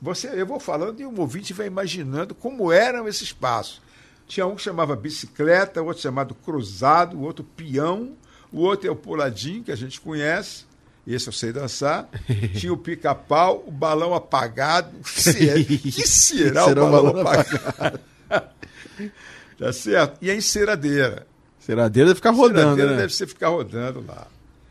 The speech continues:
Speaker 2: Rapaz, balão apagado. <laughs> Eita.
Speaker 1: Agora você pergunta, mas por onde essas gafieiras se espalharam? Quais eram as mais famosas?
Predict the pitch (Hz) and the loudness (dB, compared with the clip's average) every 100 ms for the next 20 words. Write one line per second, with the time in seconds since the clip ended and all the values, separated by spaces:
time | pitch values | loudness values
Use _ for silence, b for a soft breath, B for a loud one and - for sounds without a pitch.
0 | b b b b b _ _ - 95 90 | b b b b b _ _ -20 -18 -6
1 | 101 131 120 - 110 110 113 110 123 139 | 0 0 0 -2 -4 -2 0 0 0 -2
2 | 127 92 87 92 95 - - - _ 165 | -2 -4 -6 -6 -8 -10 -20 -20 _ -6
3 | 160 160 156 143 135 127 110 95 90 b | -2 -2 0 0 0 -4 -8 -14 -18 b
4 | b b b b b _ _ _ _ 104 | b b b b b _ _ _ _ -20
5 | 87 131 113 107 120 - - 101 92 98 | -16 -16 -16 -16 -20 -20 -18 -18 -16 -18
6 | 143 110 - b b _ 185 226 - - | -18 -18 -20 b b _ -12 -10 -12 -16
7 | 269 247 220 247 294 285 - 170 139 165 | -16 -14 -12 -12 -14 -14 -14 -14 -14 -16
8 | - 131 127 123 - - 110 95 104 95 | -16 -16 -16 -16 -20 -20 -16 -16 -14 -16
9 | - - b _ - 170 196 208 139 160 | -20 -20 b _ -10 -8 -10 -12 -14 -14
10 | 139 131 113 98 - - | -14 -14 -16 -16 -18 -20